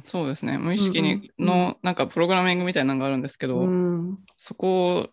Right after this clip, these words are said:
Speaker 1: に気づいてシフトして、
Speaker 2: うん。
Speaker 1: なんかそこ書き換えるみたいな感じの
Speaker 2: うん。うんうん。
Speaker 1: ことをやると、
Speaker 2: うん。
Speaker 1: なんか楽に
Speaker 2: うん。
Speaker 1: 自分のよ-、思うようにな方向に行ける。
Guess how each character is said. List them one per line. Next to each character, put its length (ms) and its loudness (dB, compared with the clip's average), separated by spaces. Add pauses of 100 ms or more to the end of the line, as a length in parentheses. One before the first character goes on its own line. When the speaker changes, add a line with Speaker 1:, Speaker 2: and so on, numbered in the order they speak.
(300)
Speaker 1:
に 240 0
気 140 -4
づ 100 0
い 60 2
て 100 -4
シ 160 -6
フ 100 -14
ト 120 -4
し 100 -6
て、 380 2
Speaker 2:
う 60 -12
ん。 20 2
Speaker 1:
な 60 2
ん 40 0
か 60 -2
そ 120 -6
こ 140 -8
書 60 -18
き 120 -18
換 160 -2
え 80 0
る 80 -4
み 120 -4
た 80 -6
い 80 -8
な 100 -8
感 220 -6
じ 80 -2
の 60 0
Speaker 2:
う 40 0
ん。 220 -6
う 320 -6
ん 100 -2
う 120 -4
ん。 80 -6
Speaker 1:
こ 60 -20 (160)
と 120 -4
を 80 -2
や 100 -6 (320)
る 140 -6
と、 500 2
Speaker 2:
う 60 -10
ん。 20 0
Speaker 1:
な 60 4
ん 140 2
か 440 0 (680)
楽 300 -2
に 540 0
Speaker 2:
う 80 2
ん。 380 -2 (340)
Speaker 1:
自 160 -4
分 280 0
の 140 2
よ-、 120 0 (420)
思 260 0
う 80 0
よ 180 0
う 40 -2
に 480 -4 (140)
な 120 -2
方 160 -4
向 140 -2
に 160 2
行 80 -4
け 100 -2
る。 220 -4